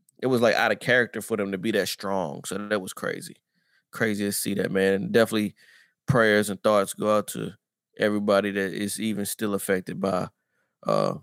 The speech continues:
those hurricanes down in Texas and Puerto Rico and everything. So,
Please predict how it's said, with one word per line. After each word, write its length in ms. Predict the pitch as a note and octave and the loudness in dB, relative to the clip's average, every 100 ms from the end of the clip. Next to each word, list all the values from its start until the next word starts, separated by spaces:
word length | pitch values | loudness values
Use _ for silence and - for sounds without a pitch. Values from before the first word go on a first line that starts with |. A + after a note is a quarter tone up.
| - | -2
those 380 | F#2+ F#2+ F#2+ - | 0 0 -2 -4
hurricanes 720 | G#2+ G#2+ - G2+ G2 A2 - | 0 0 0 -4 -4 -6 -4
down 240 | F2+ F2 | -2 -2
in 100 | G2+ | -2
Texas 500 | - F#2+ - G#2 - | -2 -2 -4 -8 -8
and 280 | G2 G#2 F3+ | -8 -10 -14
Puerto 280 | - F#3+ - | -6 -4 -4
Rico 400 | - F3+ - - | -6 -8 -6 -6
and 100 | - | -6
everything. 480 | G1+ - - - F2 | -8 -10 -10 -10 -10
So, 280 | - - | -10 -10